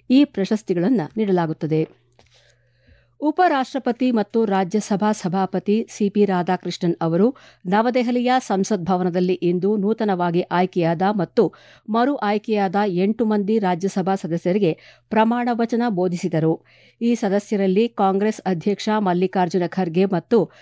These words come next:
ಕರ್ನಾಟಕದಿಂದ ಬಿ ಜೆ ಪಿಯ ಎಂ ನಾಗರಾಜ, ಪಂಜಾಬ್ನಿಂದ ತರುಣ್ ಚುಗ್, ಗುಜರಾತ್ನಿಂದ ಮಾನ್ಸಿಂಗ್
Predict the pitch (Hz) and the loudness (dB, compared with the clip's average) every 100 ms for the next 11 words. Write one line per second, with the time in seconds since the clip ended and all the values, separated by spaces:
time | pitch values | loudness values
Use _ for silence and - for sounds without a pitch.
0 | - - 233 220 240 233 226 220 208 214 | -20 -4 -2 0 -2 -2 -2 -2 0 0
1 | 233 196 196 196 202 180 196 208 160 _ | -2 0 -2 2 0 0 0 -2 -2 _
2 | _ 220 226 214 190 190 190 175 165 214 | _ -2 0 0 0 0 -2 -2 0 -2
3 | 254 - - _ 220 226 240 240 233 226 | -2 -10 -20 _ 0 2 2 0 -2 -2
4 | 233 240 - 208 190 185 - 233 - _ | -2 -2 -2 -2 0 0 0 -2 -2 _
5 | _ - 208 208 214 220 220 214 220 240 | _ -2 -2 0 -2 -2 -2 0 0 -2
6 | - 196 196 - 220 220 | -2 -2 0 0 0 -2